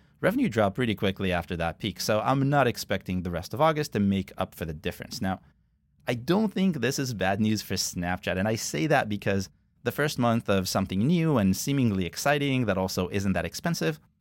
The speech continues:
is likely to get interest from those people who aren't necessarily expecting to keep it for a long time and are just curious.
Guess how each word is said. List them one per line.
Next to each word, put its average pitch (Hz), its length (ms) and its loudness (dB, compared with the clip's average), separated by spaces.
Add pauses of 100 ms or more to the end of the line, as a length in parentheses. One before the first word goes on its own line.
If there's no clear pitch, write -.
(120)
is 104 160 -2
likely 120 360 0
to 104 100 0
get 92 160 0
interest 90 400 -4
from 87 140 -2
those 87 180 -2
people 117 420 -2 (240)
who - 120 -6
aren't 247 180 -2
necessarily 101 520 0
expecting 87 600 -4
to 82 120 -8
keep 135 320 -6
it 87 140 -4
for - 160 -6
a 87 60 -2
long 92 240 0
time 147 400 0 (260)
and 170 140 -2
are 185 80 2
just 151 320 0
curious. - 560 -4